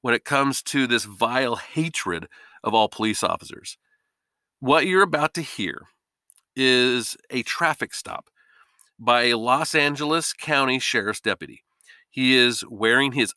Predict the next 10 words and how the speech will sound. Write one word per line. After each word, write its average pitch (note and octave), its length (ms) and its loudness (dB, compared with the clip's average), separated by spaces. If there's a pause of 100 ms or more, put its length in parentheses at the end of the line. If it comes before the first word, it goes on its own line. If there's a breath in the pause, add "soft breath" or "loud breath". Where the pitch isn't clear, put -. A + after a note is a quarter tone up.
own E3 360 0
body E3 300 4
cam G2 380 -6
because G#2+ 420 -2 (480 loud breath)
he C#3+ 140 0
has B2 160 2
not B2+ 320 2
yet B2+ 280 0
been A#2 140 -4
assigned A#2+ 760 -2